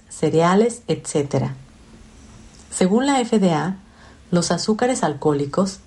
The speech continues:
eritritol y xilitol, sorbitol y maltitol, tienen propiedades químicas del azúcar y del alcohol. Se encuentran en su forma natural en frutas y verduras.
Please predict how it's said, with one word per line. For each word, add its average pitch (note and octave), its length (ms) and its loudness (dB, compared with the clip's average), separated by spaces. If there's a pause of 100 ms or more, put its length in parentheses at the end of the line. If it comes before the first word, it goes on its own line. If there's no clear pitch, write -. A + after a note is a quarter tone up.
eritritol E3 800 0
y F3 80 -4
xilitol, E3 680 0 (360)
sorbitol F3+ 840 0 (440)
y F3 120 2
maltitol, D#3+ 760 0 (500)
tienen B3+ 300 2
propiedades E3+ 640 0
químicas F#3 540 0
del C#3+ 140 0
azúcar A3 540 0
y F#3+ 80 0
del D3+ 180 2
alcohol. C#3 440 0 (880)
Se - 200 0
encuentran A3 460 2
en G#3+ 60 0
su F3 120 -6
forma E3 500 -2
natural D#3+ 680 0
en D#3+ 180 -2
frutas F3 560 -2
y F3+ 100 -2
verduras. D3 580 -4